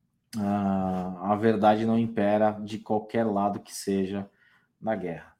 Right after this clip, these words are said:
tá? Bom, no corporativo, o corporativo tem ficado super as-, em segundo plano, nada muito, acho que nada é tão relevante quanto essa dinâmica,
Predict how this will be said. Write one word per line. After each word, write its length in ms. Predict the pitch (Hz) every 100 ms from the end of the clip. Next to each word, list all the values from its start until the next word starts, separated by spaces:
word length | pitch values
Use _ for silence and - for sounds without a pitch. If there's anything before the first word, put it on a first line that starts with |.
| -
tá? 280 | 110 110 - _ _ -
Bom, 260 | 147 113 143
no 100 | 190
corporativo, 720 | 220 - 349 - - 196 180
o 60 |
corporativo 520 | 170 147 160 156 214
tem 140 | - 214
ficado 260 | - 175
super 800 | 156 - - 196 196 151 120 104 -
as-, 520 | 107 110 - - - 120
em 140 | 120
segundo 480 | - 120 117 127 107
plano, 400 | - 131 160 113
nada 440 | 120 156 143 123
muito, 720 | 107 107 120 123 - 113 98 - _ _ _ _
acho 100 | -
que 100 | 139
nada 340 | 135 147 170 165
é 20 |
tão 280 | - 147 151
relevante 640 | 139 135 113 117 135 -
quanto 600 | - 127 120 - 113 - _ _ _ _
essa 280 | - 120 -
dinâmica, 800 | 127 113 113 110 107 - 104 101